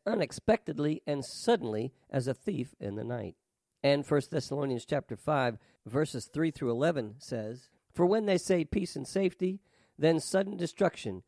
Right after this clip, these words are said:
comes upon them, as labor pains upon a pregnant woman, and they shall not escape. But you, brethren, are not in darkness, so that this day should overtake you as a thief.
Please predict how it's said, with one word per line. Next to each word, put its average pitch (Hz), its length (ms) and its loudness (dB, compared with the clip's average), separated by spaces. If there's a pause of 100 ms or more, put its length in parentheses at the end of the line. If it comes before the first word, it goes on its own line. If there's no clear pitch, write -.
(120)
comes 117 220 -4
upon 131 340 0
them, 90 220 -6 (260)
as 143 180 2
labor 170 300 4
pains 123 340 0
upon 120 300 -2
a 110 60 -2
pregnant 131 360 -4
woman, 123 360 -2 (340)
and 123 100 2
they 135 60 2
shall 143 220 0
not 143 240 0
escape. 120 460 -6 (540)
But - 160 -2
you, 330 120 6
brethren, 147 420 4 (220)
are 147 100 6
not 185 220 6
in 143 140 0
darkness, 131 440 4
so 131 160 -2
that 131 200 -2
this 131 160 -4
day 135 180 0
should 131 180 -6
overtake 127 480 -2
you 117 100 -2
as 104 120 -2
a 92 60 -10
thief. 151 440 -2